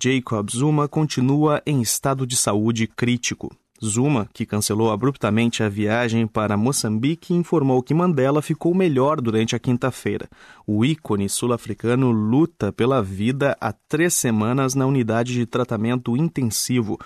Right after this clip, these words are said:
Os sul-africanos continuam vigília em frente à clínica em Pretória, onde Mandela está internado. O governo dos Estados Unidos advertiu o Equador de que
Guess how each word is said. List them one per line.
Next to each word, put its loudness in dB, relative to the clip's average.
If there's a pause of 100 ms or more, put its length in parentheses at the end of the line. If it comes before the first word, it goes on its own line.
(240)
Os -12
sul-africanos -2
continuam 0
vigília 0
em 0
frente -4
à -8 (100)
clínica 0
em -2
Pretória, -2
onde 0
Mandela -2
está -4
internado. -2 (1500)
O -4
governo 2
dos 4
Estados 2
Unidos 2
advertiu 2
o 4
Equador 2
de 0
que -2